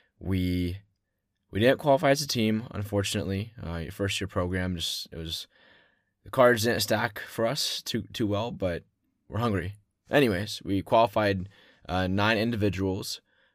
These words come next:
who competed, about eighteen routines total. And with that being said, instead of rotating as a team, they just pick guys off into other rotations at the same time. So there was a rotation where we had four guys going,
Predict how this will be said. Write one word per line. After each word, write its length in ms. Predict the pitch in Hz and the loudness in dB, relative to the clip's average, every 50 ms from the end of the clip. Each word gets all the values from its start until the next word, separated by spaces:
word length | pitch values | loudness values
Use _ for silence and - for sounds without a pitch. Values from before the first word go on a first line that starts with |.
| _ - | _ -6
who 120 | 101 101 98 | -4 -4 -2
competed, 400 | 101 - 87 - 101 95 95 85 | -4 -4 -4 0 0 0 0 0
about 260 | - 87 85 85 - - | 0 -2 -2 -2 0 2
eighteen 320 | 104 107 101 - 110 104 | 2 2 2 0 -2 -2
routines 440 | 104 101 98 - 95 95 98 101 - | 0 -2 -2 -2 -2 -2 0 -2 -4
total. 420 | - - 95 90 90 87 87 101 104 - _ _ _ _ _ _ _ _ _ _ - - _ _ | -4 -4 -4 -2 -2 -4 -6 -8 -10 -16 _ _ _ _ _ _ _ _ _ _ -20 -20 _ _
And 760 | 92 95 95 92 90 90 87 85 82 82 82 80 82 - - - _ _ _ _ | -2 0 0 2 2 0 0 -2 -2 -4 -6 -6 -8 -10 -12 -16 _ _ _ _
with 140 | - 104 107 | -6 -2 2
that 140 | 107 110 110 | 2 2 2
being 180 | 104 101 92 | 2 0 0
said, 420 | 90 - - - 139 113 98 90 - - _ _ _ _ _ - | -2 -2 0 0 0 0 0 -2 -6 -14 _ _ _ _ _ -6
instead 260 | 101 107 107 - 185 | -4 -2 -2 0 0
of 300 | 202 160 120 107 101 - | 0 0 -2 -2 -4 -2
rotating 400 | - 110 117 120 117 - 110 104 | 2 2 2 4 4 2 2 2
as 120 | 95 95 87 | 2 0 -2
a 40 | |
team, 500 | 80 - - 185 156 95 80 80 98 123 - _ _ _ _ _ _ _ _ _ _ _ _ | -4 -4 -2 -2 -2 -2 -2 -4 -4 -6 -8 _ _ _ _ _ _ _ _ _ _ _ _
they 120 | - 98 107 | 0 0 2
just 200 | 104 101 - - _ _ _ _ _ _ _ _ | 2 0 -2 -4 _ _ _ _ _ _ _ _
pick 180 | - 170 - - | 0 2 2 4
guys 280 | - 117 104 104 98 101 | 4 4 4 6 4 4
off 440 | 101 90 85 78 82 - - - - _ _ _ _ _ _ | 2 2 2 0 -4 -8 -12 -18 -20 _ _ _ _ _ _
into 260 | 95 101 104 98 101 | -2 0 0 2 2
other 380 | 95 92 95 - 82 101 98 104 | 2 2 2 2 2 2 2 2
rotations 680 | 101 101 95 - - 95 87 - - 71 60 - 82 - - - | 2 2 2 0 0 -2 -2 -2 -4 -6 -8 -10 -12 -6 0 2
at 240 | 110 113 117 87 | 4 4 4 4
the 80 | - 101 | 0 -2
same 300 | 95 - 101 90 82 82 | -2 -2 -2 -2 -4 -4
time. 380 | - 98 71 - 110 - 85 - _ _ _ _ - _ _ _ _ _ | -6 -6 -8 -8 -10 -14 -16 -16 _ _ _ _ -20 _ _ _ _ _
So 280 | - - - 98 95 95 | -6 0 2 2 4 4
there 200 | 95 101 101 101 | 4 6 6 6
was 100 | 104 101 | 6 4
a 60 | 101 | 4
rotation 560 | 98 90 90 92 135 127 120 - - 98 95 | 2 2 2 2 4 4 4 4 2 2 0
where 80 | 92 90 | 0 -2
we 100 | 85 87 | -2 -2
had 200 | 92 90 82 82 | -2 -2 -2 -4
four 360 | - - - - 117 123 123 117 | -6 -8 -2 2 4 6 6 6
guys 320 | 104 104 104 104 98 87 | 6 4 4 4 2 2
going, 500 | 85 101 95 92 85 78 78 80 87 95 | 0 0 0 0 0 -2 -4 -6 -8 -10